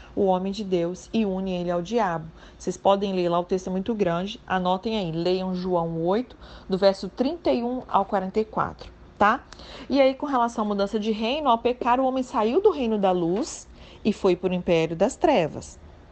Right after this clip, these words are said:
né? Tendo mudado, portanto, de reino, sendo subjugado a Satanás, fomos feitos escravos do pecado. Não tem a música do Fernandinho?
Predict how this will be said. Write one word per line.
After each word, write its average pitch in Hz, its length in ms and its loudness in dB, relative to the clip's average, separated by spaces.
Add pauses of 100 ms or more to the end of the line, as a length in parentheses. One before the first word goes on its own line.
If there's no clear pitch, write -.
(120)
né? 165 360 -2 (280)
Tendo 175 240 0
mudado, 170 360 2
portanto, 196 500 -2
de 240 120 -2
reino, 196 640 0
sendo 190 460 -2
subjugado 285 1300 2
a 214 40 0
Satanás, 175 680 -6 (360)
fomos 196 340 -2
feitos 185 360 -2
escravos 185 520 -2
do 185 100 -2
pecado. 180 600 -2 (1200)
Não 185 140 -4
tem 254 100 0
a 339 60 -4
música 285 200 -4
do 208 80 -2
Fernandinho? 202 640 -4